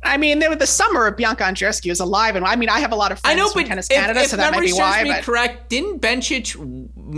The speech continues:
Speaker 2: win Indian Wells that year, or win in the Middle East and make the final of Indian Wells that year?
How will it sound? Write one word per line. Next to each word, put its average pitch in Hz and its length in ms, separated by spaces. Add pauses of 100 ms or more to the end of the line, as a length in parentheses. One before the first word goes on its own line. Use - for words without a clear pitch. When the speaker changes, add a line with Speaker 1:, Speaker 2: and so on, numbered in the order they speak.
(160)
Speaker 2:
win 160 340
Indian 196 340
Wells 165 280
that 185 200
year, 185 300
or 147 160
win 160 240
in 196 140
the 180 80
Middle 165 260
East 170 220
and 147 80
make 139 180
the 131 80
final 139 400
of 131 80
Indian 131 300
Wells 120 260
that 135 240
year? 139 300